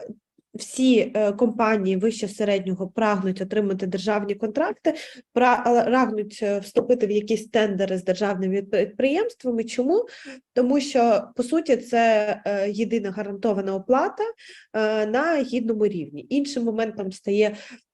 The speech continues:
відомі піар-скандали на рахунок ставок, е, цих оплат, відомі піар-скандали на рахунок, е, там, пов'язаності облич і тому подібне. І, на мій погляд, е, це також, е, трохи неправильно обрана стратегія, тому що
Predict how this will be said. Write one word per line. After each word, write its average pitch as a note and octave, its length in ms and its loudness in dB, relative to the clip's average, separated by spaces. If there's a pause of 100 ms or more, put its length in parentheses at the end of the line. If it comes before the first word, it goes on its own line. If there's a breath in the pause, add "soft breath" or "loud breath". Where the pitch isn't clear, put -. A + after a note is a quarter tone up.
(120)
відомі G#3 480 4
піар-скандали F#3+ 840 0
на E3 120 -2
рахунок D#3+ 400 -6
ставок, F#4+ 640 0 (100)
е, B3+ 720 4
цих B3+ 200 0
оплат, A#3 500 0
відомі G#3 480 0
піар-скандали F#3+ 800 -2
на F#3 160 0
рахунок, F#3 640 -2 (420 loud breath)
е, F3+ 280 2
там, F3 240 -2
пов'язаності F#3+ 920 0
облич A#3+ 420 0
і A3 40 -6
тому F#3+ 240 -4
подібне. D4 580 2
І, C#4 320 4
на A3 120 0
мій A#3+ 220 2
погляд, B3 800 0 (360 loud breath)
е, G3 360 2
це A#3 80 2
також, B3 480 2
е, G#3 340 2
трохи A#3+ 260 0
неправильно G#3+ 760 -2
обрана G#3 400 -2
стратегія, A#3+ 560 0
тому A3 280 -2
що A3+ 220 -2